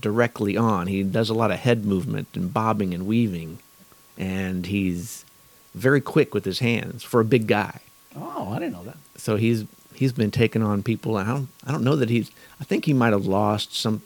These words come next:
Speaker 1: to oh, Deontay Wilder or something.
Speaker 2: You see,
Speaker 1: But he
Speaker 2: I
Speaker 1: fought him, like, twice and beat him twice, I
Speaker 2: See, I
Speaker 1: think.
Speaker 2: knew the name, but I, I just couldn't, you know, put it all together when I was reading this this week.
Speaker 1: Mm-hmm.
Speaker 2: And it was like, "What? Tyson Fury?" And then I said, "Okay, that reminds me."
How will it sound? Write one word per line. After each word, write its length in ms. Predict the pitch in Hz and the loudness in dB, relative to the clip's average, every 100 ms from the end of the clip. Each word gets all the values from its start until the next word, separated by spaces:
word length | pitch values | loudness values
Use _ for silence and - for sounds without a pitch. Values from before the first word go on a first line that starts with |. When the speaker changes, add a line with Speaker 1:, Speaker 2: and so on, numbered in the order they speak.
| - | -10
Speaker 1:
to 680 | - 104 95 95 90 87 107 107 - _ - - | -6 -2 0 0 -2 -4 -6 -12 -20 _ -20 -18
oh, 260 | - 85 85 | -12 -10 -8
Deontay 400 | 82 95 92 98 | -4 -4 -2 -4
Wilder 580 | 85 85 98 90 92 90 | -4 -2 -2 -2 0 -2
or 40 | 85 | -2
something. 600 | - 101 - 87 87 110 - - | -4 -4 -4 -6 -6 -8 -14 -4
Speaker 2:
You 120 | 165 | -2
see, 140 | - | 6
Speaker 1:
But 60 | 190 | 6
he 60 | 190 | 8
Speaker 2:
I 40 | |
Speaker 1:
fought 200 | - 170 | 6 4
him, 160 | 123 107 | 4 4
like, 160 | 104 | 0
twice 360 | - 120 120 - | 0 2 2 0
and 100 | 92 | 2
beat 140 | 127 | 4
him 80 | 98 | 4
twice, 320 | 90 - - - | 2 -2 -4 0
I 20 | |
Speaker 2:
See, 160 | 233 | 4
I 40 | 208 | 4
Speaker 1:
think. 100 | 160 | 6
Speaker 2:
knew 140 | 180 214 | 6 6
the 120 | 175 | 4
name, 340 | 156 175 156 | 6 6 4
but 160 | 120 127 | 4 4
I, 120 | 127 151 | 4 2
I 60 | 127 | -2
just 320 | 110 135 - | -2 -4 -4
couldn't, 420 | 147 151 123 120 - | -4 0 0 -2 -2
you 80 | |
know, 100 | 123 | -2
put 160 | 107 131 | 4 6
it 80 | 123 | 6
all 140 | 117 | 4
together 360 | 113 107 120 123 | 2 -2 0 0
when 140 | 113 | 0
I 80 | 107 | -2
was 280 | 107 101 - | -4 -6 -4
reading 320 | 120 127 123 | 0 0 0
this 160 | 104 - | -4 -8
this 200 | 101 - | -10 -8
week. 320 | 98 107 - - - _ - - - - | -8 -8 -12 -20 -20 _ -20 -20 -20 -6
Speaker 1:
Mm-hmm. 80 | 92 | -2
Speaker 2:
And 220 | 113 113 113 | 2 2 2
it 40 | |
was 100 | 107 | -2
like, 160 | 95 - | -6 -8
"What? 180 | 175 | -10
Tyson 360 | - 117 - 92 | -8 -10 -8 -10
Fury?" 360 | - 95 104 78 | -12 -12 -10 -10
And 140 | 85 | -12
then 180 | 95 104 | -12 -12
I 60 | 90 | -14
said, 180 | - 98 | -12 -10
"Okay, 240 | 131 101 | -10 -8
that 120 | 98 | -8
reminds 380 | 104 98 98 107 | -8 -10 -8 -10
me." 120 | 101 | -10